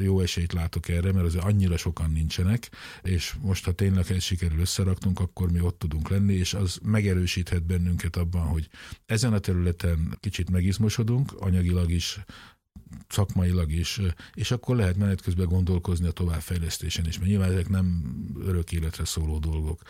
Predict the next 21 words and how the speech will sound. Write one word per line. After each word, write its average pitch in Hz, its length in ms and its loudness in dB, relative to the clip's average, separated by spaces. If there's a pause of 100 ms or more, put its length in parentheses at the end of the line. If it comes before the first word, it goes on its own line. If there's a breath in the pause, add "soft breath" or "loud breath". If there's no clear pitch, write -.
(300 loud breath)
Tehát 87 180 -4
ugye 82 180 0
már 90 160 4
arról 87 400 2 (380)
megy 92 160 4
a 87 60 2
diszkuszió, 90 500 0
hogy 82 120 0
akkor 82 400 -2 (440 loud breath)
hogyan 87 300 2
építsünk 82 500 -2
utat, 85 340 -2
leszállópályát 85 840 0
a 85 40 -2
Holdon, 80 420 0
hogyan 82 280 0
építsünk 82 640 -2 (420)
reptereket 92 640 0
idézőjelbe 87 680 0
téve, 85 360 -4
tehát 87 520 -8